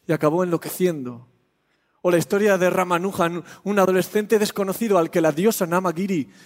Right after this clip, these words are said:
le dictaba en sueños los secretos de los números. O la historia de los trescientos años que pasaron los matemáticos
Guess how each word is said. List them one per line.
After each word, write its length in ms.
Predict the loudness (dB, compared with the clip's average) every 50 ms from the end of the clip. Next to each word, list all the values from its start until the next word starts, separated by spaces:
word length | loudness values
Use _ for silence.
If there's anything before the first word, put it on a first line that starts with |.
| -20 _ _ _ _ _ _ _ _ _ _ _ _ _ _
le 100 | -6 -4 -2
dictaba 360 | -2 -2 2 2 2 2 2
en 80 | -2
sueños 420 | -4 -4 -2 -2 -2 0 0 0 0
los 140 | 0 0 -2
secretos 400 | -4 -6 -6 -4 -4 -2 -2 0
de 60 | 0
los 120 | 0 -2
números. 560 | -2 -6 -6 -8 -8 -10 -12 -14 -16 -20 -20 _ _ _ _ _ _ _ _ _ _ _ _ _ _ _ -2
O 80 | 0
la 60 | 0
historia 280 | 0 -2 -2 0 2 2
de 80 | 4 2
los 140 | 2 0
trescientos 560 | 0 -2 -2 -2 -2 -2 -2 0 0 0 0 0
años 240 | -2 -2 -2 -2
que 100 | -4 -4
pasaron 320 | -2 -2 -2 0 0 0 2
los 140 | 0 0 0
matemáticos 580 | 0 -2 0 -2 -2 -2 -2 -2 -2 -2 -2